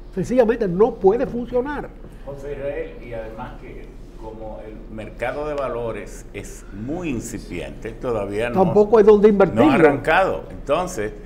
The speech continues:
Speaker 1: Agrégale
Speaker 2: no
Speaker 1: la
Speaker 2: hay,
Speaker 1: sinvergüenzada.
Speaker 2: no hay un espacio competitivo donde se pueda invertir esos fondos. Ahora bien,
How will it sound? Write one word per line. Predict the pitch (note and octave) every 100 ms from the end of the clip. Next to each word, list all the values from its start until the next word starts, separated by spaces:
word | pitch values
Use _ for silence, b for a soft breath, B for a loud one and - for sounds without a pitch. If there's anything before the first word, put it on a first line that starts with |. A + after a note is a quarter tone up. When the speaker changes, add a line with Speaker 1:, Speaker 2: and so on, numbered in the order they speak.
| -
Speaker 1:
Agrégale | E3+ F3+ G#3+ A#3
Speaker 2:
no | B3
Speaker 1:
la | B3
Speaker 2:
hay, | A#3
Speaker 1:
sinvergüenzada. | B3 A#3+ A#3+ C4 C4+ D3+ B2+
Speaker 2:
no |
hay | D#3+
un | -
espacio | D3+ D#3+ D#3+ F3 -
competitivo | C3+ A#2 B2 A#2 A#2 - B2 D#3+ F#3 F3+ - A#2+
donde | B2 A#2 A2+
se | A2+
pueda | - G#2+ A#2+ D3+ E3 E3+ -
invertir | B2 A#2+ A2 F#2 F2 - C3+ D#3+
esos | D#3 A#2+ A2
fondos. | - D2+ D#2+
Ahora | A2+ F3 G3
bien, | G#2 D2